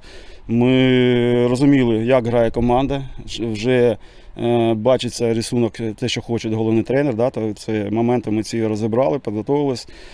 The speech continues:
І я, я вважаю, дуже, дуже якісно. Але ми не повинні були, е, грати тільки від суперника. Ми повинні, в першу чергу, хочемо грати від себе. Тобто, як ми граємо. Тобто, звичайно, ми поважаємо, е, любого суперника, але ми повинні дивитися на себе, як ми граємо. І ми не підлаштовувалися. Я думаю, що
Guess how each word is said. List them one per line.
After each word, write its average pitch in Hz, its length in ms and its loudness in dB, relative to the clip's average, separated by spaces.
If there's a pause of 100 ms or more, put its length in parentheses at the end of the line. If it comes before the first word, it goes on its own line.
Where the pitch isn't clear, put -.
(180)
І 110 100 -2
я, 110 460 2
я 127 260 4
вважаю, 120 240 0
дуже, 123 240 -2
дуже 120 220 0
якісно. 135 560 0 (260)
Але 143 440 4
ми 139 560 4
не 139 120 4
повинні 139 400 2
були, 127 480 0 (260)
е, 110 340 -2
грати 127 320 0
тільки 120 380 -4
від 113 120 -4
суперника. 107 520 -6
Ми 113 160 -2
повинні, 117 340 -2
в 107 100 -8
першу 123 300 -4
чергу, 127 320 -2
хочемо 117 320 -2
грати 110 280 -2
від 107 220 -2
себе. 104 360 -6
Тобто, 113 240 -6
як 123 120 0
ми 127 120 0
граємо. 104 420 -4
Тобто, 110 240 -8 (140)
звичайно, 123 440 2
ми 113 80 2
поважаємо, 120 420 0 (140)
е, 117 280 0
любого 120 320 0
суперника, 143 540 -4 (360)
але 117 600 4
ми 117 120 0
повинні 120 220 -2
дивитися 120 460 -2
на 113 40 -4
себе, 120 220 -2
як 110 120 -4
ми 123 140 0
граємо. 101 400 -6
І 117 220 -6
ми 156 120 0
не 151 100 2
підлаштовувалися. 160 640 0
Я 131 100 0
думаю, 123 220 -2
що 117 200 -6